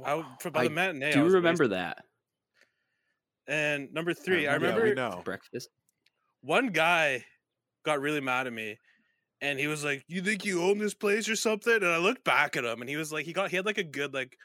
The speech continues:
Speaker 1: four inches on me, and I just remember looking at him and just kinda, like, shrugging, <laughs> and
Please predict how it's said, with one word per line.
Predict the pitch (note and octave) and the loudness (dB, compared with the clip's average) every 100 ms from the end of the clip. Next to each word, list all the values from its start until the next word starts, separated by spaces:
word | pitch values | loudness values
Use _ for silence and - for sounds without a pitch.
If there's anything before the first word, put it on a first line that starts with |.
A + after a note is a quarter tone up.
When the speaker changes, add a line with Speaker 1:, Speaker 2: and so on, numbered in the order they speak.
| _ _ _ _ | _ _ _ _
Speaker 1:
four | - E3 D3+ C3 | -8 -4 -2 -2
inches | B2+ E3 D3+ | -4 -6 -4
on | D3+ E3 | -4 -4
me, | F#3 F#3+ _ _ _ - | -6 -6 _ _ _ -2
and | D#3 | 0
I | |
just | F#3 | 2
remember | G#3 G#3+ F3 | 2 0 0
looking | C#3 D3+ F3 | -4 -4 -2
at | F3 F#3 F#3+ | 0 0 0
him | G#3 F3 | -2 -4
and | D#3 | -6
just | E3 | -2
kinda, | E3 D3+ | -2 -2
like, | D3 C#3 | -2 -4
shrugging, | - - D3+ D3 F3 F#3+ G3 | -4 -2 0 2 4 2 2
<laughs> | |
and | - | 0